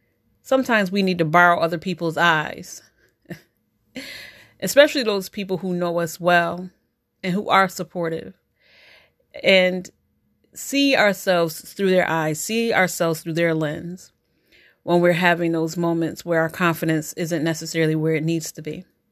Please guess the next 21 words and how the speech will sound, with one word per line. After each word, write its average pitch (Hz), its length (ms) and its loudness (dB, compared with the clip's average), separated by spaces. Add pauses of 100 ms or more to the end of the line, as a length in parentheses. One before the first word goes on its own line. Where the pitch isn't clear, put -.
(1700)
So 262 180 6
I 240 100 8
just 254 160 -4
decided 196 360 2
to 190 80 0
hop 180 220 0
on 180 160 -2
quickly 175 420 -2
and 170 100 -2
just 170 180 -2
share 175 260 0
that 170 180 0
thought 170 200 0
that's 160 140 -2
on 170 100 0
the 160 60 -2
top 160 240 -4
of 165 80 -4
my 160 120 -2
mind. 170 480 0
And 160 300 -4